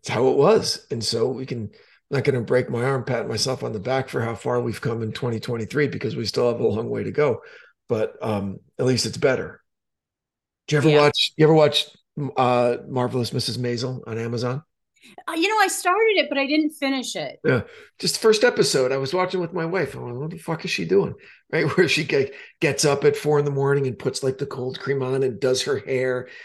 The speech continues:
Speaker 1: and puts on, like, a wrinkle-free, like, gown and then pretends to sleep. So when her husband wakes up, she's like, "Hi," and, like, perfect and looks pretty. I'm like, "Dude, that shit really fucking happened?" That was, like, in the fifties. Like,
Speaker 2: Mm-hmm.
Speaker 1: yeah.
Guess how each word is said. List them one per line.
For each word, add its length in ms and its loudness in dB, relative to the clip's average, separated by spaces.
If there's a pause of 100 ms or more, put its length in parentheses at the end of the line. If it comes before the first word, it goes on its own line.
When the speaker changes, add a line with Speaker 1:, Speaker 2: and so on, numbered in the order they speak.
(140)
Speaker 1:
and 140 -8
puts 280 -2
on, 180 0
like, 180 0
a 80 -4
wrinkle-free, 680 -2
like, 280 -2 (400)
gown 520 -2 (1200)
and 120 -12
then 120 -8
pretends 380 -4
to 80 -4
sleep. 240 -2
So 120 -8
when 80 -4
her 60 -4
husband 360 -4
wakes 200 -2
up, 120 -4
she's 140 -4
like, 260 -2 (340)
"Hi," 540 2 (240)
and, 100 -2
like, 280 0
perfect 480 0
and 320 -4 (100)
looks 200 -2
pretty. 340 0
I'm 100 -4
like, 180 -8
"Dude, 160 -16 (560)
that 160 0
shit 240 2
really 280 4
fucking 280 -2
happened?" 400 -2
That 80 2
was, 120 2
like, 120 0
in 60 -4
the 180 -6
fifties. 520 -4 (400)
Like, 160 -4
Speaker 2:
Mm-hmm. 140 -6
Speaker 1:
yeah. 320 0